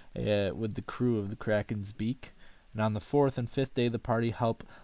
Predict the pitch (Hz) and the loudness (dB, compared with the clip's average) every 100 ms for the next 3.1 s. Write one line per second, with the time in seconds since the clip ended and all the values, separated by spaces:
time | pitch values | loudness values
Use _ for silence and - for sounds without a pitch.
0 | - 117 120 117 117 117 117 113 117 113 | -2 4 4 4 4 4 2 -2 0 2
1 | 113 107 101 - 107 107 90 104 113 120 | 2 0 -2 -2 0 0 0 -2 -2 -2
2 | - 95 - - - - - - - - | -4 -6 -6 -10 -10 -10 -12 -10 -12 -12